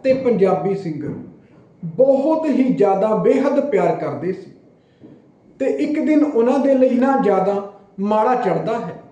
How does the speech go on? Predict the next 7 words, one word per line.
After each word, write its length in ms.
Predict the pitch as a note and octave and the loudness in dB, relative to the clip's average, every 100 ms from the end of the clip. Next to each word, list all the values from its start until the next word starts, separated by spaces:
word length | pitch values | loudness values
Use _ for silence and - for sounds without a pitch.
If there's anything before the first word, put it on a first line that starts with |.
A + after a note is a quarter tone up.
| - - - | -20 -20 -10
ਕਿ 220 | D4 D4 A#3+ | -4 -4 0
ਉਹਨਾਂ 260 | B3+ D4+ | 2 2
ਦੀ 280 | C#4+ C#4 C4 | 2 2 0
ਅਚਾਨਕ 560 | A#3+ A#3 A3 A3+ C4 C4 | -2 0 0 0 -2 -4
ਪਸ਼ੂਆਂ 560 | - A3 G#3+ C#4 C#4+ | -4 -4 -4 -2 -2
ਦੇ 160 | C4 G3+ | 2 2
ਵਿੱਚ 300 | D#3 - - | 0 -4 -10